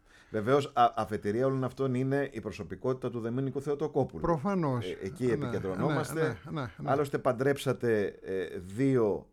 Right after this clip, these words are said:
Speaker 1: α, ε, ουσιαστικά,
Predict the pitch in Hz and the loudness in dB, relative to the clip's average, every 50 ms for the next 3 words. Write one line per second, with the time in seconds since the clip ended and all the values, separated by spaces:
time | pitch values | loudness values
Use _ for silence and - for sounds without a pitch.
0 | _ - 87 90 87 85 85 82 82 80 76 71 69 64 58 - - - 90 90 | _ -8 -6 -4 -4 -2 -2 -4 -4 -6 -8 -8 -10 -14 -16 -18 -16 -12 -10 -10
1 | 80 78 71 - - - - - - 107 - - 107 104 - 107 - - 120 113 | -10 -10 -12 -14 -18 -20 -20 -20 -18 -12 -8 -8 -8 -8 -8 -8 -2 0 2 2
2 | 101 90 - | 2 0 -2